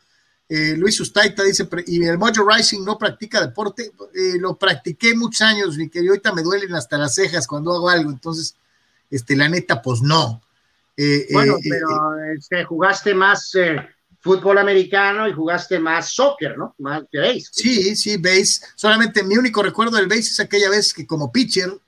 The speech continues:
Speaker 1: creyéndome el Toro de Chihuahua, eh, eh, me pegaron una línea directa al dedo gordo del pie derecho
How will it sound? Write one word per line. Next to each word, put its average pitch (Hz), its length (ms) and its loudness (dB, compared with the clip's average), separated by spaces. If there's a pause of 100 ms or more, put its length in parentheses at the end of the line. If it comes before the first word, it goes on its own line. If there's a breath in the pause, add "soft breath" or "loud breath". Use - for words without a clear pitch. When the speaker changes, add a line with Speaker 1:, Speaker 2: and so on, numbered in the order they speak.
(380)
Speaker 1:
creyéndome 160 500 0
el 123 100 -6
Toro 190 180 -4
de 170 100 -2
Chihuahua, 170 360 -2
eh, 170 300 -2 (640 soft breath)
eh, 139 720 0 (100)
me 147 180 0
pegaron 170 400 2
una 175 380 2
línea 190 540 2 (300)
directa 196 840 2
al 139 380 -4
dedo 202 260 2
gordo 185 460 -2
del 127 220 -4
pie 170 200 -2
derecho 214 480 -2